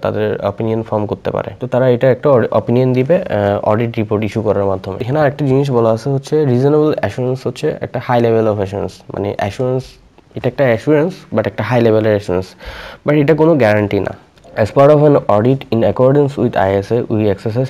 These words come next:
professional judgment and maintain professional skepticism, uh, throughout the audit। এই পার্টে basically তারা বলতেছে যে তারা যে auditing standard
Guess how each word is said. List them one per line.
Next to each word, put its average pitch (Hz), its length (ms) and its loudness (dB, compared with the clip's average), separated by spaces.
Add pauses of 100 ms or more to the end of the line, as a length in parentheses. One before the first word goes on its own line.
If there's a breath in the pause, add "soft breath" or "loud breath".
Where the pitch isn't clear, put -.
professional 113 420 -2
judgment 110 380 -2
and 104 280 -4
maintain 135 300 -2
professional 113 360 -2
skepticism, 113 920 -4
uh, - 1080 -6
throughout 151 360 4
the 151 360 2
audit। 92 160 -2 (400)
এই 127 80 2
পার্টে 147 240 4
basically 139 320 2
তারা 123 160 0
বলতেছে 123 320 -6
যে 131 180 4
তারা 113 280 2
যে 120 100 2
auditing 127 360 2
standard 131 400 0